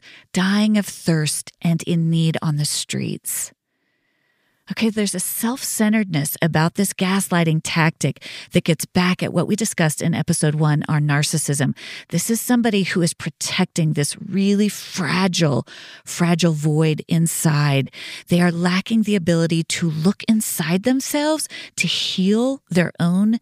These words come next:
shame, to heal their own sense of self, and to take responsibility for their own actions so that they can also be responsible to other people. And so instead, they use these tactics of deception and manipulation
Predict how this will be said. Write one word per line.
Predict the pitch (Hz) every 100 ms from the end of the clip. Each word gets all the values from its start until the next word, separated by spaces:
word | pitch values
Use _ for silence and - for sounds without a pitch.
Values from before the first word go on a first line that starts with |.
| -
shame, | - - 196 196 226 240
to | - 175
heal | - 190 202
their | 196 -
own | 175
sense | 190 190
of | 175
self, | - 170 202 - - -
and | 180
to | 196
take | - 190
responsibility | 185 - - 185 196 233 190 190 185 156 127 - -
for | - - 190 208 208
their | 196 190 - 185
own | 185 180 -
actions | 254 - - 294 311 - - - -
so | - - 196 190
that | 190 -
they | 185
can | - -
also | 175 170 180
be | 175 170
responsible | 165 - 160 160 - 170 160 - - -
to | - 160 -
other | 160 165 147
people. | - - 165 - 113 64 208 - _ - - - - -
And | 170
so | 185
instead, | 170 - - 202 185
they | 180
use | 160 180 208 214 190
these | 196 165 -
tactics | - - 175 180 - - -
of | 160
deception | 151 - 190 - 202
and | 190
manipulation | 151 151 - 143 160 175 - 180